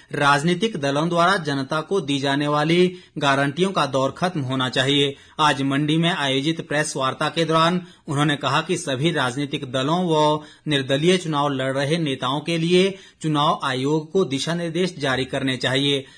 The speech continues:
जयराम ठाकुर ने कहा कि राजनीतिक दल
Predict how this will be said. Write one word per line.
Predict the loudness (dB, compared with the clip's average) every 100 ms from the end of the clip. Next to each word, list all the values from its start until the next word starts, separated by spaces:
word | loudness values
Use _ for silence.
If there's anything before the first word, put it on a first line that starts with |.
| -6
जयराम | 0 2 2
ठाकुर | 0 -4 -2
ने | -4 -4
कहा | -4 -2
कि | -2 -4
राजनीतिक | -2 -2 -2 -4 -6 -2
दल | 0 0